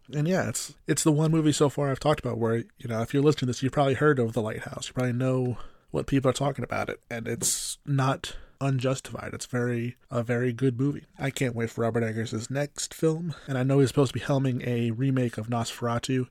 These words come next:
and I hope he brings back Willem Dafoe to play Count Orlok like he did in Shadow of the Vampire, because that movie rocks,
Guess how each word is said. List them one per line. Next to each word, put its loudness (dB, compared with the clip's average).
and -6
I -2
hope 0
he 2
brings -2
back -4
Willem -2
Dafoe -4
to -14
play -2
Count -6
Orlok -4
like -6
he -6
did -2
in -4
Shadow -2
of -2
the -6
Vampire, -4
because -12
that -10
movie -8
rocks, -8